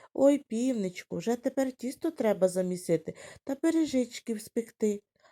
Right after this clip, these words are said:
«А хто ж міситиме?» — питає півник. А мишенята знов свої. «Не я», — пищить круть,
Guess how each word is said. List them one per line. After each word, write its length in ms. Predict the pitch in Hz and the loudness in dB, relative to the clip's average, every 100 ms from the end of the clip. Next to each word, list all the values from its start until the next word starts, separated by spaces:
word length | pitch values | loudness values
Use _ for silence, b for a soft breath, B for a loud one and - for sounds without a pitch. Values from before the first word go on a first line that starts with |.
| B | B
«А 100 | - | -8
хто 240 | - - 359 | -6 -4 -4
ж 120 | - | -2
міситиме?» — 640 | 427 403 370 - 185 165 160 | -4 2 4 4 2 -2 -4
питає 420 | 175 - 190 190 | -6 -4 -4 -4
півник. 440 | 202 196 160 139 151 _ B B - | -6 -4 -4 -4 -12 _ B B -4
А 100 | 175 | 0
мишенята 640 | 185 185 196 202 202 208 | 0 0 -2 -2 -2 -4
знов 320 | 180 202 175 | 0 2 2
свої. 480 | - 165 160 156 160 B B - | 0 0 0 0 -6 B B -2
«Не 180 | 330 311 | 2 2
я», — 400 | 196 220 233 233 | 4 4 4 0
пищить 540 | 196 185 - - 180 - | -2 -2 -2 -2 -2 -4
круть, 420 | 190 175 165 | -6 -6 -8